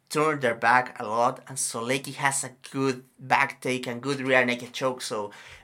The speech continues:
maybe watch out for that in this one. Uh, other than that, I expect Klose to, to have, like, an advantage, especially in, in the clinch. And on the feet, like, him being, like, an annoying southpaw can maybe throw Solecki off.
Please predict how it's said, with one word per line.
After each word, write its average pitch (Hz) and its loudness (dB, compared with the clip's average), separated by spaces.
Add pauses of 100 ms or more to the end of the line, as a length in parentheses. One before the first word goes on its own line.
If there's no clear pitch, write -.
maybe 175 0
watch 147 4
out 139 0
for 117 -4
that 127 8
in 113 -12
this 113 -10
one. 95 -6 (360)
Uh, 104 -10
other 147 4
than 117 -2
that, 131 6
I 117 2
expect - -4
Klose 170 2
to, 127 0 (300)
to 131 -16
have, 151 2
like, 156 2
an 123 2
advantage, 135 -2
especially 156 -4
in, 120 -4
in 107 -8
the 110 -8
clinch. 147 -6 (360)
And 147 -2
on 160 0
the 143 -6
feet, 208 -4
like, 135 2 (1500)
him 190 0
being, 156 2
like, 120 2
an 135 -6
annoying 151 -2
southpaw 135 6
can 123 -2
maybe 123 -6 (240)
throw 139 4
Solecki 123 0
off. 117 4